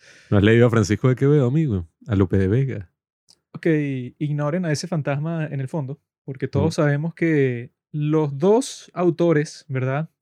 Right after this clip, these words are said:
Speaker 2: que han dominado el discurso cultural desde el principio de la sociedad occidental han sido,
Speaker 1: Marx
Speaker 2: por un lado,
Speaker 1: y
Speaker 2: Dios,
Speaker 1: Jesucristo.
Speaker 2: porque Dios escribió la Biblia, y por otro lado, William Shakespeare, que él escribió todas sus grandes obras y, bueno, ha influenciado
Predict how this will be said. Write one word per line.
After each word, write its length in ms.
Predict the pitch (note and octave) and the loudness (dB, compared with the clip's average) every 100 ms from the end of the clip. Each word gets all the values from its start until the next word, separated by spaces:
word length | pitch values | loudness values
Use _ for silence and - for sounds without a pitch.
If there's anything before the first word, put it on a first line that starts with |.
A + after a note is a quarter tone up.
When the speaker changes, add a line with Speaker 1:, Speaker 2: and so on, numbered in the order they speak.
| _ _ _ _ _ | _ _ _ _ _
Speaker 2:
que 120 | D3+ | 0
han 100 | D3 | 0
dominado 360 | E3 E3 C#3+ D3+ | 0 0 0 -2
el 80 | D#3+ | -4
discurso 440 | C#3+ D#3+ C#3 E3+ | -6 -4 -4 -4
cultural 440 | E3 C3+ C#3 C3+ | -4 -2 0 0
desde 180 | D3 E3 | -2 -2
el 80 | C#3 | -2
principio 540 | C3+ B2+ C#3+ C#3 E3 E3+ | -4 -6 -4 -4 -2 -2
de 80 | |
la 120 | C#3+ C3 | -2 -6
sociedad 440 | C3+ - B2+ C3 | -8 -6 -6 -6
occidental 680 | D#3 - E3+ E3 D3 C3+ D#3+ | -8 -6 -6 -2 -2 -2 -6
han 160 | C#3 C3 | -10 -6
sido, 340 | D3 C3+ A#2 - | -2 -2 -4 -4
Speaker 1:
Marx 520 | G#2+ A2 A#2 - - | -2 -2 -8 -16 -8
Speaker 2:
por 100 | D3+ | 0
un 140 | D3 D#3 | 2 4
lado, 240 | F#3 G3+ | 2 2
Speaker 1:
y 60 | D3+ | 2
Speaker 2:
Dios, 160 | D#3 | 2
Speaker 1:
Jesucristo. 420 | D#3 - G2 - - | 2 -2 -6 -6 -10
Speaker 2:
porque 240 | C3+ C#3 | -4 -2
Dios 460 | C3 C3 C3+ C#3 D#3+ | 0 0 -2 -4 -4
escribió 400 | E3 D3 D3 C3 | -4 -4 -4 -2
la 80 | D3 | 0
Biblia, 300 | D#3 C#3 G#3 _ _ _ _ _ | -2 -2 -8 _ _ _ _ _
y 100 | G#3 | -2
por 140 | G#3 G#3 | 0 0
otro 140 | A3 | 0
lado, 320 | A3 G3+ G#3 G3+ | -2 -2 -2 0
William 320 | E3+ D#3 F3 | 0 0 -2
Shakespeare, 500 | - A#3+ - - _ _ _ _ _ _ | -6 -6 -8 -14 _ _ _ _ _ _
que 160 | C3+ | -6
él 120 | A#2+ B2 | -4 -6
escribió 480 | - D3+ D3 D#3+ | -4 -2 -2 -4
todas 240 | E3+ C3 C3 | -4 -6 -4
sus 120 | D3+ | -4
grandes 280 | C3+ C3+ D3 | -4 -4 -2
obras 300 | E3+ F#3 A#3 | -2 -2 -2
y, 40 | |
bueno, 240 | F3 F#3 D#3 | -4 -2 -4
ha 100 | C#3+ | -4
influenciado 840 | D3+ F#3+ E3+ C#3 D#3 D3+ E3 E3+ | -6 -4 -4 -2 -2 -2 -2 -6